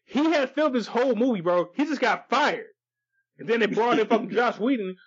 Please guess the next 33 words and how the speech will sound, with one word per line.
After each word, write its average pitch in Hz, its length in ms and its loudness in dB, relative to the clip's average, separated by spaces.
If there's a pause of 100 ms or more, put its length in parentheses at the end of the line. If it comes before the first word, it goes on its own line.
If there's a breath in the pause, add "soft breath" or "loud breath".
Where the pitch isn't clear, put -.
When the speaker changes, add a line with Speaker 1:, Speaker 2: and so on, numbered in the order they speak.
(120)
Speaker 1:
to 185 120 -2
do 220 240 -2
new 220 240 -2
scenes. 233 400 -4
'Cause 170 200 -12 (500)
if 196 140 -4
you 214 80 -2
notice, 262 360 -2
all 262 260 0
of 233 100 -6
the 240 80 0
Joss 226 320 -2
Whedon 254 260 0
scenes 240 300 -2
that 202 180 0
fucked 247 200 -2
the 202 40 -10
movie 220 280 -4
up 269 140 0
were 190 160 0
gone. 185 520 0
Like, 175 240 -2 (580 soft breath)
Speaker 2:
Yeah. 69 360 -6 (1400)
Speaker 1:
all 214 160 2
the 254 80 2
scenes 254 260 -2
that 226 100 0
had 226 140 0
fucking 202 360 -4 (320)
Superman's 220 580 -2
lip, 226 180 0 (640)
all 226 240 0
gone. 196 380 0